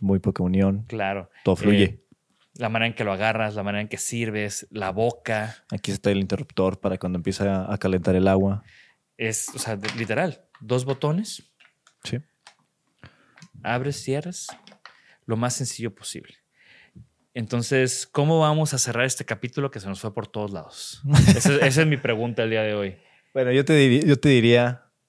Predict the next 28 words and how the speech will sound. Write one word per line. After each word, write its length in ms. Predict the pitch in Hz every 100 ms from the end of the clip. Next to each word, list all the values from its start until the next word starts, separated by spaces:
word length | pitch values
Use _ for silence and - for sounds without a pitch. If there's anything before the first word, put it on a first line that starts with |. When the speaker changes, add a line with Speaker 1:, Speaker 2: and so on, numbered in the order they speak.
| _
Speaker 1:
ya, 320 | 98 117 117
ya 180 | 127 117
dijimos 380 | 120 123 123 113
que 80 | 120
es 80 | 120
una 120 | 113
marca 380 | 107 101 110 104
muy, 240 | 101 98
y 300 | 104 98 95
ya 140 | 98
dijimos 260 | 101 117 104
por 120 | 107
qué 80 | 101
la 60 | 98
admiramos 460 | 95 107 127 113
y 40 | -
por 160 | -
qué, 320 | - 98 92
qué 100 | 92 107
características 640 | 101 - 95 - - -
tiene 360 | - 127 123 98
y 260 | 90 87
la 100 | 92
variedad 300 | 95 98 101
de 80 | 101
productos 340 | 95 98 - -
que 100 | 92
ofrece, 380 | 113 127 151